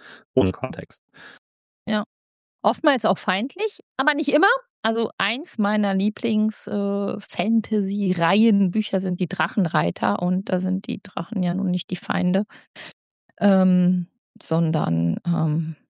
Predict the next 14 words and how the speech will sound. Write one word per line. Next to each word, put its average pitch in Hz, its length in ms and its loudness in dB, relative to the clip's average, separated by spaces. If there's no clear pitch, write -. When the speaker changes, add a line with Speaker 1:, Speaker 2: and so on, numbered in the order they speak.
Speaker 2:
eben 165 140 -2
das 151 200 0
Gegenteil 151 500 2
davon. - 340 -4
Das - 160 -8
sind 143 220 -4
ja 139 160 0
die, - 400 -8
quasi - 360 -4
die - 320 -6
Verbündeten, 160 600 2
die 143 120 0
Partner, 147 580 0
die, 135 560 0